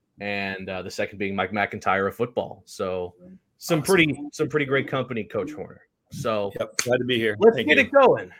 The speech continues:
Speaker 1: Let's get it going. Let's talk a bit about, uh, your time before F I U, uh, when you yourself were a swimmer for the Missouri State Bears.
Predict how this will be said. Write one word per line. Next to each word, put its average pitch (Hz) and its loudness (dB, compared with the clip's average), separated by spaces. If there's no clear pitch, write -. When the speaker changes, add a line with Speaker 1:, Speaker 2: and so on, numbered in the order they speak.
Speaker 1:
Let's 151 -8
get 214 4
it 226 -2
going. 185 4
Let's 214 0
talk 330 2
a 262 -2
bit 220 4
about, 147 2
uh, 127 -2
your 156 -8
time 269 2
before 196 2
F 104 0
I 87 -2
U, - -18
uh, 104 -6
when 131 -6
you 160 -4
yourself 160 0
were 185 4
a 277 4
swimmer 233 -2
for 147 0
the 143 0
Missouri 160 0
State - -2
Bears. 156 4